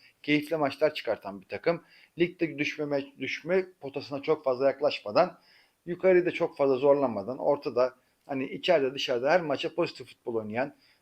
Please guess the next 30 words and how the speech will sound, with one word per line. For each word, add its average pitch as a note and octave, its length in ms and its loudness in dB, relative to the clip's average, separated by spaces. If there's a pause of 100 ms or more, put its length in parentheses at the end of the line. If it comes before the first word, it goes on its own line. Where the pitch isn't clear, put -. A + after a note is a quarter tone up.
(120)
defansif D#3 480 2
çok F#3+ 180 -2
sert - 320 2
defans D#3+ 360 0
yapmayan, A#2 520 2 (300)
böyle C#3+ 260 0
birebir E3 260 4
adam D#3 300 4
kitlemeyen, D3+ 680 -2
kendi F#3 320 -2
o-, F#3+ 280 0
oyununu D3+ 280 0
oynamaya C#3 320 0
çalışan, A#2 360 -10
etkili E3 340 0
ayaklarla D#3 640 6 (200)
skora G#3+ 340 8
gitmek C3+ 320 2
isteyen A2+ 300 -6
bir - 60 -18
takım E3+ 240 -8
ve F3 100 6
bunu F#3 120 -2
çoğu F#3+ 180 4
zaman F3 320 2
başarıyorlar. C#3 420 0 (440)
Yenildikleri F#3+ 500 2
maçta E3 340 2
bile E3 200 4
aslında D#3 600 4